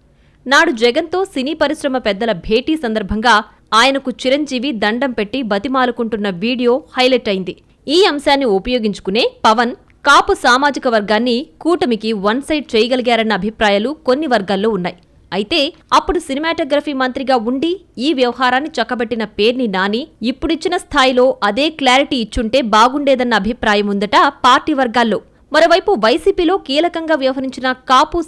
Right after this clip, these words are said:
సామాజిక వర్గ నేతలు కూడా జరుగుతున్న పరిణామాలను ఎప్పటికప్పుడు జగన్ దృష్టికి తీసుకువెళ్లి తగిన రెమెడీ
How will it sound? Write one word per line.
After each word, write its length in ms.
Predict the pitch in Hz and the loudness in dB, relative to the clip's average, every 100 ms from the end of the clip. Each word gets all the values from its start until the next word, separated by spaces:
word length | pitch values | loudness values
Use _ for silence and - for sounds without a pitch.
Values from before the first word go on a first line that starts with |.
| 254 | 2
సామాజిక 440 | 247 277 277 285 254 | 2 2 -2 -2 -2
వర్గ 160 | 233 220 208 | 0 -2 -2
నేతలు 260 | 240 240 226 | -2 -2 0
కూడా 180 | 220 330 - _ _ 185 | 2 0 -2 _ _ -2
జరుగుతున్న 420 | 233 285 330 392 349 247 | 0 2 0 -2 -2 0
పరిణామాలను 580 | 233 240 214 220 247 233 - 185 220 | 2 2 2 2 0 -2 -6 -2 -2
ఎప్పటికప్పుడు 540 | 220 294 - 254 349 254 | 0 -2 -2 -4 -2 -2
జగన్ 260 | 208 220 285 | -2 -2 -2
దృష్టికి 280 | 233 - - - | -6 -8 -12 -8
తీసుకువెళ్లి 500 | 196 - 233 240 349 453 _ - | -8 -4 -2 0 0 -2 _ 0
తగిన 240 | 262 262 381 240 | 0 2 0 2
రెమెడీ 240 | 233 269 | 0 0